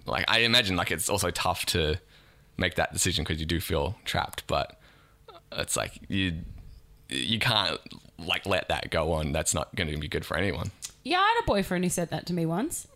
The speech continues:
Speaker 1: And what did you do?
Speaker 2: Um, I got him help because the relationship was actually okay. Like,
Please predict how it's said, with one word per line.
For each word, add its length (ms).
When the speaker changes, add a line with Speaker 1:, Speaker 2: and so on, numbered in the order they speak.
Speaker 1:
And 100
what 100
did 160
you 100
do? 60
Speaker 2:
Um, 580
I 120
got 120
him 120
help 260
because 200
the 60
relationship 480
was 140
actually 360
okay. 520
Like, 300